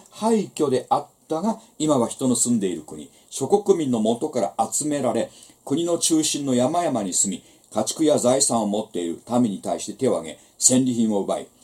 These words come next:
欲しいままに略奪しようとする。つまり、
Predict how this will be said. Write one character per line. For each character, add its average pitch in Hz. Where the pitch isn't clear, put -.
欲 98
し 127
い 110
ま 92
ま 165
に -
略 87
奪 90
し -
よ 76
う 76
と -
す -
る。 80
つ 143
ま 143
り、 113